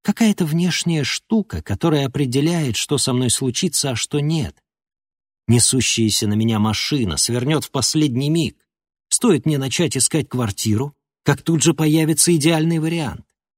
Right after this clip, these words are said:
Я верил, что если удача оставит меня, то я лишусь чего-то отдельного от меня самого.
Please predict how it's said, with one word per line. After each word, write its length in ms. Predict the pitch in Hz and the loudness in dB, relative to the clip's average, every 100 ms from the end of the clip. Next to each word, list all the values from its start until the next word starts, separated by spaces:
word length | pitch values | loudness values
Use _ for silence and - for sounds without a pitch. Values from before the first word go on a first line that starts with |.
| _ _ _ _ _ _ _ _ | _ _ _ _ _ _ _ _
Я 200 | 101 117 | 0 2
верил, 280 | 113 147 131 | 4 2 -2
что 240 | - - | -2 0
если 340 | 120 135 - 123 | 0 0 0 0
удача 560 | 117 113 110 95 95 | 0 0 0 -2 -4
оставит 500 | 85 - 127 107 90 | -4 -2 0 -2 -2
меня, 400 | 87 76 69 - _ _ _ _ _ _ _ | -6 -8 -8 -12 _ _ _ _ _ _ _
то 80 | 110 | 2
я 180 | 101 123 | 4 4
лишусь 400 | 120 - 151 - | 2 0 -2 -2
чего-то 460 | - 123 139 127 | -2 0 0 -2
отдельного 680 | 117 98 92 147 127 101 92 | -4 -4 -2 0 2 0 0
от 140 | 92 | -2
меня 260 | 107 107 113 | 0 2 2
самого. 720 | - 113 110 120 113 73 - | 0 -2 -2 -4 -6 -8 -12